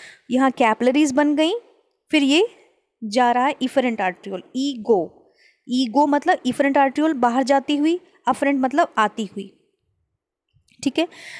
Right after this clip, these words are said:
तो ये जो स्ट्रक्चर है, इसको एक कप शेप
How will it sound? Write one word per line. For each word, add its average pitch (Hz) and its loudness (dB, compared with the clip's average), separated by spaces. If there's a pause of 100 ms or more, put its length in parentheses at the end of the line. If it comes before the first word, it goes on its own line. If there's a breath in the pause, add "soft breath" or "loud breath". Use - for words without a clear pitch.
(200 loud breath)
तो 392 4 (360)
ये 247 2
जो 349 4
स्ट्रक्चर 233 -2
है, 202 -2 (340 soft breath)
इसको - -4
एक - -8
कप 320 0
शेप - 0